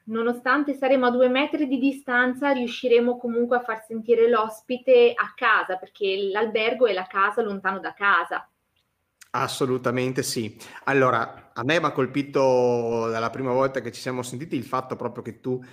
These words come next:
Speaker 2: si sente che hai questa passione per, eh, il servizio, per, eh, la personalizzazione del servizio, no? Proprio ce l'hai nel sangue. E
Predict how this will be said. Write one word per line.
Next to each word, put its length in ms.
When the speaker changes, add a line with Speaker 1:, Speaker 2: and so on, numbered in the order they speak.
Speaker 2:
si 140
sente 340
che 100
hai 120
questa 640
passione 760
per, 360
eh, 400
il 140
servizio, 840
per, 600
eh, 360
la 140
personalizzazione 1160
del 140
servizio, 640
no? 160
Proprio 260
ce 140
l'hai 400
nel 200
sangue. 520
E 120